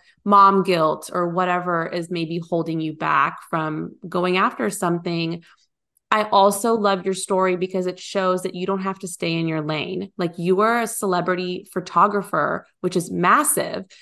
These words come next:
but you also were like, "I'm interested in skin. Why not?" And you're just doing it. So I love that.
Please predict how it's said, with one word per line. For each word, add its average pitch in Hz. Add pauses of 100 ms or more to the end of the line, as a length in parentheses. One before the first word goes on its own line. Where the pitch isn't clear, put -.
(140)
but 220
you 226
also 220
were 220
like, 220
"I'm 220
interested 254
in 262
skin. 175
Why 202
not?" 254 (140)
And 202
you're 202
just 214
doing 220
it. - (520)
So 165 (760)
I 214
love 185
that. -